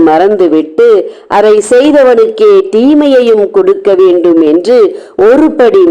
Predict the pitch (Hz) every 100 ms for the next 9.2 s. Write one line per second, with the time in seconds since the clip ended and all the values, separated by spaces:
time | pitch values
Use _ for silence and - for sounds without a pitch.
0 | 160 170 220 220 180 - 147 160 214 175
1 | - - - - 190 196 180 170 156 190
2 | 190 233 208 156 156 165 196 - - 170
3 | 151 - - _ 175 208 214 190 175 202
4 | 214 240 262 262 208 190 175 165 151 151
5 | 190 180 156 151 - - _ - 170 190
6 | 392 - 175 165 196 240 226 202 196 -
7 | 196 190 180 170 165 160 156 156 147 156
8 | 208 226 208 185 175 165 160 156 156 156
9 | 151 165